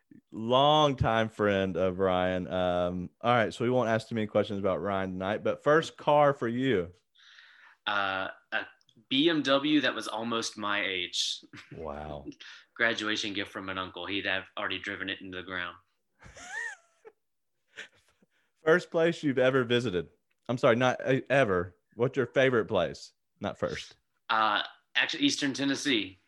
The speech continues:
Speaker 2: I love going in the mountain area. Uh, I'm a big fan of, like, whitewater rafting.
Speaker 1: Okay.
Speaker 2: So kinda going up in that area is a, a lot of fun.
Speaker 1: So the Ocoee River.
Speaker 2: That's right.
Speaker 1: Look at that knowledge. Man, my, my brain is
Speaker 2: <laughs>
Speaker 1: huge.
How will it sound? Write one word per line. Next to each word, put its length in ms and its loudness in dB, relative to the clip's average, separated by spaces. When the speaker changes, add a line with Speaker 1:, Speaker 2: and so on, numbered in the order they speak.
Speaker 2:
I 60 -4
love 260 -6
going 320 -4
in 80 -14
the 60 -6
mountain 300 0
area. 600 -2
Uh, 40 -6
I'm 120 -12
a 60 -20
big 160 -8
fan 160 -4
of, 60 -6
like, 140 -8
whitewater 420 -2
rafting. 580 -6
Speaker 1:
Okay. 120 -6
Speaker 2:
So 200 -10
kinda 200 -10
going 160 -8
up 140 -10
in 60 -10
that 120 -6
area 220 -6
is 120 -14
a, 200 -10
a 60 -12
lot 140 -8
of 80 -14
fun. 200 -10
Speaker 1:
So 120 -14
the 180 -2
Ocoee 680 -4
River. 400 -4
Speaker 2:
That's 140 -8
right. 280 -6
Speaker 1:
Look 120 -6
at 60 -4
that 140 0
knowledge. 520 -2
Man, 140 -4
my, 100 0
my 140 -2
brain 280 -2
is 140 -4
Speaker 2:
<laughs> 0 -
Speaker 1:
huge. 420 -4